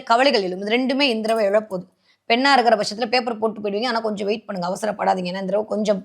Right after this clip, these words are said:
பிளான்ட்றவங்க அப்படிதான் இயக்கும். ஆயில்ய நட்சத்திரக்காரர்களை பொறுத்த வரைக்கும் எடுத்து வைக்கக்கூடிய ஒவ்வொரு அடியும் விஸ்வரூப வெற்றிதான். யாருக்கு சூப்பரோ இல்லையோ, நான் சொன்ன மாதிரி இந்த புதன் நட்சத்திரத்துக்கு ரொம்ப அபிரோதமான ராஜயோகத்தை இந்த தடவை கொண்டு வந்து கொடுக்குது. அது ஆயில்யமா இருந்தாலும் சரி, கேட்டையா இருந்தாலும் சரி, அது ரேவதியா இருந்தாலும் சரி,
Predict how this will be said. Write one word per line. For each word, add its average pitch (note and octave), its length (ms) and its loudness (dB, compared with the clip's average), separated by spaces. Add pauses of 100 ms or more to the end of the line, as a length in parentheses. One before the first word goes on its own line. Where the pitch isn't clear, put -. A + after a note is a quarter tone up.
(160)
பிளான்ட்றவங்க A3 500 2
அப்படிதான் G3+ 380 2
இயக்கும். A#3+ 340 2 (1160)
ஆயில்ய E4 220 8
நட்சத்திரக்காரர்களை C4 640 8
பொறுத்த B3 260 4
வரைக்கும் B3 360 4 (140)
எடுத்து B3 360 4
வைக்கக்கூடிய A3+ 460 4
ஒவ்வொரு B3+ 480 6
அடியும் B3+ 320 6
விஸ்வரூப C4 420 4
வெற்றிதான். G3+ 440 2
யாருக்கு C#4 520 6
சூப்பரோ B3+ 460 2
இல்லையோ, A3 320 2
நான் G#3 200 0
சொன்ன G#3+ 140 -2
மாதிரி B3 160 2
இந்த G#3 120 2
புதன் C#4 220 4
நட்சத்திரத்துக்கு A3+ 580 0
ரொம்ப A#3 320 0
அபிரோதமான B3 580 6
ராஜயோகத்தை A3 640 4
இந்த G3+ 160 -2
தடவை A3 220 2
கொண்டு G#3+ 200 0
வந்து G#3+ 120 -2
கொடுக்குது. F#3+ 240 2
அது F#3 120 4
ஆயில்யமா A#3 320 4
இருந்தாலும் G#3+ 240 4
சரி, G#3+ 100 -4
கேட்டையா A3 300 6
இருந்தாலும் G#3 240 4
சரி, G#3 160 2
அது F#3+ 160 2
ரேவதியா A3 300 6
இருந்தாலும் G3 240 -2
சரி, G#3+ 120 -2